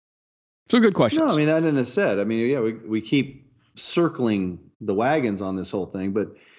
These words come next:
Speaker 2: I posted again the, the write-up from the individual that was making those bedside tables. And one of the bedside tables had a lot of voids and stuff,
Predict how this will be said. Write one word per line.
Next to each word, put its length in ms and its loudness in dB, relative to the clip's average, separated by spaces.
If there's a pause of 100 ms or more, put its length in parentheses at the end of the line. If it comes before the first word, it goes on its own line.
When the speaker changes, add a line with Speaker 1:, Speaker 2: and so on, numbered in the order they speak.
(240)
Speaker 2:
I 80 -2
posted 400 0
again 380 -2
the, 260 -8
the 100 -8
write-up 600 -2 (340)
from 160 -2
the 140 2
individual 600 2
that 260 -2 (540)
was 160 2
making 380 0
those 220 0
bedside 520 0
tables. 680 -2
And 600 -6
one 240 0
of 60 4
the 80 2
bedside 500 0
tables 540 -2 (1040)
had 100 0
a 60 2
lot 180 2
of 60 -2
voids 320 0
and 100 -4
stuff, 380 -8